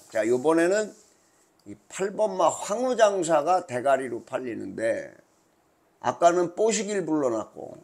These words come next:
요번엔 서승훈일 불러놨어요. 에, 강양권인에서 뭐, 이빠이 승부를 한번 하려고 기승기수까지 두 개 경주 다 교체를 해놓고 있습니다마는,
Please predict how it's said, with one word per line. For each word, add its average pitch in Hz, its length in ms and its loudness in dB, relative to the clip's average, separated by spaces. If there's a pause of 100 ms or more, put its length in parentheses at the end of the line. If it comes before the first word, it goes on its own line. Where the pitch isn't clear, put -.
(260)
요번엔 139 420 -4
서승훈일 208 760 -4
불러놨어요. 104 640 -4 (1200)
에, 110 40 -16 (360)
강양권인에서 208 840 2
뭐, 185 220 -2
이빠이 190 520 4
승부를 220 480 2
한번 170 300 4
하려고 160 800 6 (340)
기승기수까지 160 1120 0
두 139 200 -10
개 160 140 0
경주 135 340 -6
다 104 340 -6 (280)
교체를 143 500 -6
해놓고 151 400 -6
있습니다마는, 117 960 -4